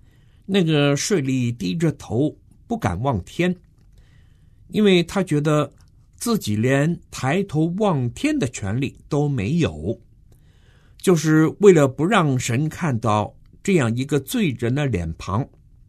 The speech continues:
他说：“神啊，开恩，可怜我这个罪人。”他连举目望天也不敢，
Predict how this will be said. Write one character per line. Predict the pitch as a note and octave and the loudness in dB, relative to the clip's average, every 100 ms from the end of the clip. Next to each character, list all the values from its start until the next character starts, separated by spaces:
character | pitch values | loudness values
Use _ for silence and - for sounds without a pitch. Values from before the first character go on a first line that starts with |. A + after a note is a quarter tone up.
| _ - _ _ - - _ _ - | _ -20 _ _ -20 -20 _ _ -6
他 | F#3+ | -4
说 | F3+ D#3+ D3 C#3 | 0 2 2 0
：“神 | - B2+ C#3+ | -2 -2 -2
啊， | G#2+ - | -4 -6
开 | - C3 | -4 -4
恩， | B2 B2+ - _ - - _ - _ - - | -2 -2 -4 _ -20 -20 _ -20 _ -20 -4
可 | D3+ C3+ | 2 6
怜 | C3 B2 F#3 | 6 4 4
我 | E3+ G2 | 2 0
这 | F#2 C#3+ | -2 -4
个 | A2 | -2
罪 | A2 F3+ B2 | -2 0 0
人。” | E2+ F2 F2 - - _ _ _ _ _ - _ - - | 0 -2 -2 -6 -12 _ _ _ _ _ -20 _ -20 -6
他 | F#3+ | 0
连 | F3+ F3+ F3 | 2 2 0
举 | - G#2+ | -2 0
目 | D#3 G#3+ F#3+ | 2 0 2
望 | F#3+ C3 A2 | 2 0 -2
天 | - A3 A3+ | -4 -2 0
也 | A2+ F#2 | 0 -2
不 | C3 | -4
敢， | B2+ D#2+ C#2+ F#2+ | -6 -8 -6 -8